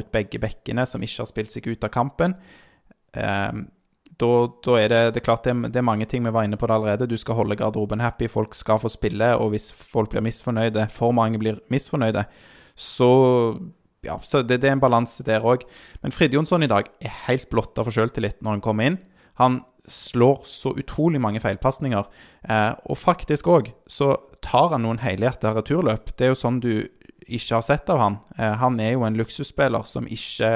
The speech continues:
ikke blør, og som ikke gjør, som ikke spurter hjem. Han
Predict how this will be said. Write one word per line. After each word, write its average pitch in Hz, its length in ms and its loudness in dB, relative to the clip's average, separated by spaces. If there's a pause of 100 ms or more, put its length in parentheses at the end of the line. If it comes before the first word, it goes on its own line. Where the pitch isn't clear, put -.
(120)
ikke 113 240 -6
blør, 117 300 4
og 120 100 -2
som 117 160 -6
ikke 127 240 -4
gjør, 110 320 2
som 110 220 -4
ikke 120 240 -4 (180)
spurter - 720 -4
hjem. 135 200 2 (460)
Han 113 240 0